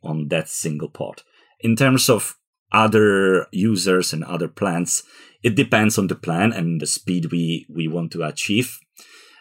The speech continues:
But generally, I can, I think, say that currently we run up to six queues per plan, per region, because of course, what we need to deal with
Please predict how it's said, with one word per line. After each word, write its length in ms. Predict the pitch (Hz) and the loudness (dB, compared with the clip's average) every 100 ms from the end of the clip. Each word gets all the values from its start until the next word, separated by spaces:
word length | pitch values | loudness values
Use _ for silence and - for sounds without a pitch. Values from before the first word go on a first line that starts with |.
| _ | _
But 160 | 98 92 | -2 0
generally, 960 | 120 120 120 117 110 107 107 104 95 - | 2 4 4 6 6 6 6 4 2 0
I 100 | 95 | 0
can, 200 | 98 85 | 0 -2
I 120 | 87 | -4
think, 320 | - 90 85 | -4 -4 -4
say 640 | - - 101 92 90 - _ _ _ _ _ | -4 0 4 4 2 0 _ _ _ _ _
that 340 | - 87 80 - | -2 -2 -2 -4
currently 480 | 98 98 90 87 | -2 -2 -2 -2
we 200 | 82 85 | 0 0
run 420 | 82 85 82 80 82 | 0 2 2 0 -4
up 260 | - 87 - | -6 -8 -10
to 480 | - 85 82 82 71 - | -6 -2 -2 -2 -6 -10
six 500 | - - 135 - - | -6 -2 -2 -4 -8
queues 500 | - - 104 90 - | -4 0 2 2 -2
per 220 | - 85 | -6 -6
plan, 440 | 78 90 90 104 - | -6 -4 -4 -4 -4
per 140 | 82 | -4
region, 520 | 78 82 85 107 143 - _ _ - _ | -2 -2 -2 -2 -4 -6 _ _ -20 _
because 240 | - 113 - | -6 -4 -4
of 200 | 85 - | -6 0
course, 420 | 127 98 92 - | 4 4 4 -2
what 120 | 87 | -6
we 160 | 82 82 | -4 -4
need 180 | 82 80 | -4 -6
to 60 | 82 | -4
deal 320 | 98 110 90 | 2 4 4
with 320 | 82 90 | 2 0